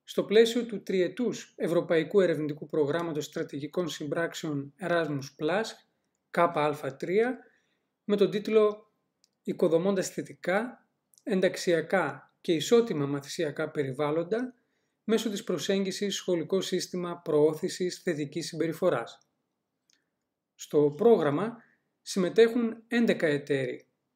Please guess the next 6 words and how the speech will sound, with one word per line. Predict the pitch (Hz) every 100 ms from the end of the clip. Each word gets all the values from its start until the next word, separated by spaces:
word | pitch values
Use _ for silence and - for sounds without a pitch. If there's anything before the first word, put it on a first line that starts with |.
| - _
από | 180 175 151
Ελλάδα, | 135 143 156 208 247 - _ _ _ _
Κύπρο, | - 160 208 233 233 233 -
Ρουμανία | 185 170 151 143 160 214 233 - _
και | -
Φιλανδία. | 220 220 185 151 135 123